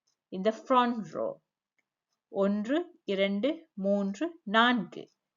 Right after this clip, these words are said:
நான்கு மாணவிகள் பின் வரிசையில் அமர்ந்திருக்கிறார்கள்.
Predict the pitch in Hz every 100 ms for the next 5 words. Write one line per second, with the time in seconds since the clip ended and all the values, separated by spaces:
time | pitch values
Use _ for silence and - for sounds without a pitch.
0 | _ 190 202 247 349 311 208 190 208 311
1 | 226 175 160 180 320 _ _ _ - 302
2 | 403 302 214 196 185 156 226 240 226 190
3 | 170 165 151 160 127 - 151 -